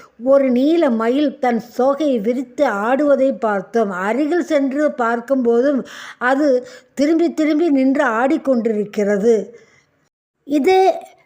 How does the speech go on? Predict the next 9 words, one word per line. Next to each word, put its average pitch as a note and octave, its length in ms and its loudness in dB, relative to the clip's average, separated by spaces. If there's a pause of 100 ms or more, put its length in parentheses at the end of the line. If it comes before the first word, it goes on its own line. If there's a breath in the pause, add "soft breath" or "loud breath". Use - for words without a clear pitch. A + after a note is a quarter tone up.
(560)
வெள்ளை D#4+ 400 2
நிற D#4 280 2
மயிலின் C#4 680 2
பெண் C#4 380 0
பேடை. A#3+ 420 2
இதற்கு D#4 640 -2 (100)
தோகைகள் C#4+ 580 2
அதிகம் C4 540 0
வளரவில்லை. A#3 800 2